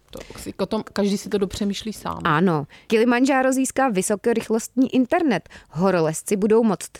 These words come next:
Speaker 2: tweetovat i posílat fotky z jeho vrcholu.
Speaker 1: Informuje
Speaker 2: Hmm.
Speaker 1: o tom opět Radio
Speaker 2: Hmm,
Speaker 1: Wave
Speaker 2: opět.
Speaker 1: v sekci Wave News.
Speaker 2: No.
Speaker 1: O co go?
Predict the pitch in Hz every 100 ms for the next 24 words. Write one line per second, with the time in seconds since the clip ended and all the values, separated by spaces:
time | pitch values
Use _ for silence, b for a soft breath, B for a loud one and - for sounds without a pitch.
0 | - 190 190 - 156 139 - _ 170 -
1 | 175 - 226 285 - - - - 202 185
2 | 160 180 190 - 302 285 - B B B
3 | - 208 147 135 202 202 - 208 220 -
4 | 170 208 220 226 - 196 165 135 175 190
5 | 160 143 160 135 - - 170 - 185 208
6 | - 269 - 208 180 139 - - - 262
7 | 233 240